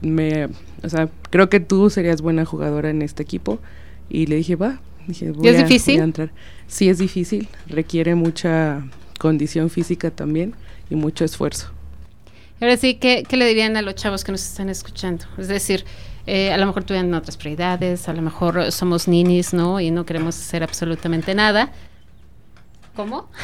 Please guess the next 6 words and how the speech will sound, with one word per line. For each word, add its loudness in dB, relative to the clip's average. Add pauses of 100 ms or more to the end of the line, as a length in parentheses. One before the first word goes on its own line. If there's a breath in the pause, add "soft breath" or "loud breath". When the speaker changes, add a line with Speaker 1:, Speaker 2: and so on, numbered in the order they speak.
Speaker 2:
<laughs> 6
Entonces, 8
la 6
verdad 4
es 2
que 4